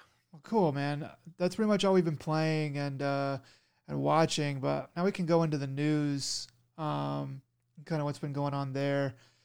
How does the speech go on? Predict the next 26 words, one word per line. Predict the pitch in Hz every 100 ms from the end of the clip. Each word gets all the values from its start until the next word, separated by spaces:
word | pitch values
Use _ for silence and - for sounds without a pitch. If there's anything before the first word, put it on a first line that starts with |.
| _ _ _ _
So, | - - 175 165 165 165 165 160 180 -
uh, | 185 170 175
this | 196
first | - 226 220 190
news | 202 190
story | - 185 185
is | 180
kind | 180 175
of, | 170 156
uh, | 156 156 165
it's | -
kind | 269
of | 247
important | 185 175 156
to | 143
me. | 139 143 143 - - _ _ _
Um, | 160 160 160 156 147 147 160 - _ _ -
so | - - 165 160 156 156 175 - -
the | 156 156
Something | 151 - 214 233 208
Awful | 165 175 175 170 156
founder, | - 151 151 143 147 147 143 _ _ _ _ -
uh, | 151 143 143 143
named, | 151 143
uh, | 147 143
Richard | 143 170 180 175 160